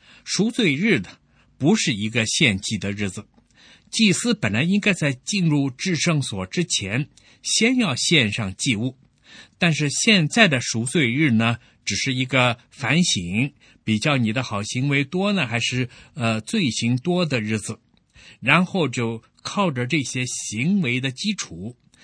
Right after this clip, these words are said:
看看你是否能够被神所接纳。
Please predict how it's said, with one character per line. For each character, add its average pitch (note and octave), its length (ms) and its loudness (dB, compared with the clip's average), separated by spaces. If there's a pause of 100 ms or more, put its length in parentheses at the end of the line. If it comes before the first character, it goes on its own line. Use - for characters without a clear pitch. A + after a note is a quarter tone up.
(140)
看 C#3 160 -2
看 B2+ 320 2
你 G#2 140 0
是 D3 280 -2
否 G#2+ 200 -4
能 A2+ 160 0
够 A#2 260 0
被 B2+ 360 4
神 A#2+ 320 -2
所 F#2 260 -6
接 D#3+ 240 0
纳。 F3 180 2